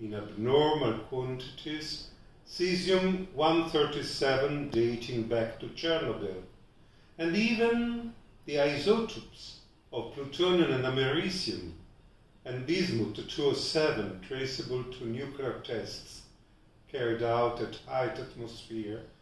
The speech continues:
at the time of the Dolce Vita. Like the lungs of ex-smokers that also remember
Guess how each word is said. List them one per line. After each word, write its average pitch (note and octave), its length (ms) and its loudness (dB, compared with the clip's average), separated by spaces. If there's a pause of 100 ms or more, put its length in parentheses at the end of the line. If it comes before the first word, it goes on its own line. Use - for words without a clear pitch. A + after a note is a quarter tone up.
(340)
at A#2+ 80 -10
the A#2 100 -8
time F2 560 -6 (360)
of G#2+ 160 -12
the A2 60 -8
Dolce G#2 600 -10
Vita. - 380 -18 (1800)
Like G#2+ 320 -8
the B2 80 0
lungs A#2+ 720 2 (560)
of G#2+ 160 -8
ex-smokers G2 1400 -6 (840)
that B2+ 220 -2
also F#3 600 6
remember C3 800 2